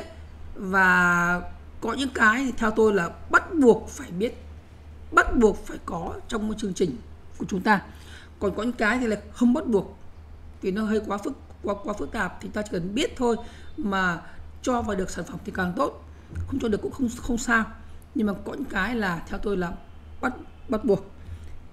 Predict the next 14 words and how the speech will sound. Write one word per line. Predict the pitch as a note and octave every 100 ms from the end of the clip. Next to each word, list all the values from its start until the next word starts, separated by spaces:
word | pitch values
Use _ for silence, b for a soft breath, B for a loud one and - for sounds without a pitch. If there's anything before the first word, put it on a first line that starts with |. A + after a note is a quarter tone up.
| - -
Thì, | A#3 G#3 G3+
à, | G3 F#3+ F#3+ F#3+ F#3+ F#3 F#3 F#3 F#3 F#3
cái | A#3
số | A#3
một | B3 A#3 G#3+ G#3
đầu | G3
tiên | A3 G#3+
muốn | G#3+
nói, | G#3 G#3+
cái | -
bắt | C#4+ C4+
buộc | G3 F#3
đầu | F3+ E3
tiên, | B3 A3+